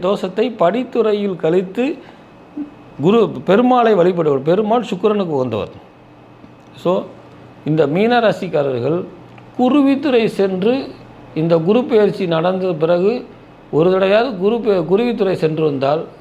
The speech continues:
குருவினால் சுபகாரியங்கள் நடைபெற்று வெற்றி கிடைக்கும். ஆக, இருபத்தேழு நட்சத்திரக்காரங்களுக்கும்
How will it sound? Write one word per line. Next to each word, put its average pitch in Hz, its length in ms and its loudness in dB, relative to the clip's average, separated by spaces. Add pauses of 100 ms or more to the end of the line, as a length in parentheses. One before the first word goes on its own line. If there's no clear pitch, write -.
(480)
குருவினால் 214 560 2 (120)
சுபகாரியங்கள் 190 600 0
நடைபெற்று 151 580 -2
வெற்றி 156 340 -2
கிடைக்கும். 110 380 -6 (800)
ஆக, 151 440 2
இருபத்தேழு 214 540 0
நட்சத்திரக்காரங்களுக்கும் 139 1080 -4